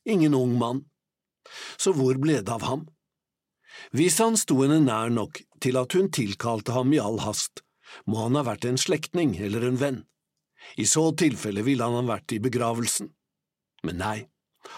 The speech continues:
han forsvant i løse luften, en luft som er mettet av karbondioksid. Jeg bare nevner det. Naboen hørte forresten bak døren at han meldte seg.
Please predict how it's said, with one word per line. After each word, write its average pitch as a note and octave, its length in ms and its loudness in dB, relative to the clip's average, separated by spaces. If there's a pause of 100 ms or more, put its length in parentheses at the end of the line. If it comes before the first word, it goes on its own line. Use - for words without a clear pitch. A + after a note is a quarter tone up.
(120)
han E3 280 2
forsvant D3 520 2
i D3 80 4
løse B2+ 320 2
luften, F#2+ 540 -6 (340)
en D3+ 200 4
luft D#3+ 440 0
som C#3 160 2
er D3+ 160 2
mettet D#3 400 -4
av G#2+ 240 -4
karbondioksid. A#2+ 1040 -2 (400)
Jeg A2 160 -4
bare A2+ 240 0
nevner A2+ 320 0
det. A2 140 -6 (1040)
Naboen D3+ 520 4
hørte C#3 280 4
forresten A#2+ 480 -2
bak A#2 280 -2
døren G2 280 -2
at G2 160 -8
han A#2+ 120 0
meldte A#2+ 280 -2
seg. A#2+ 200 -4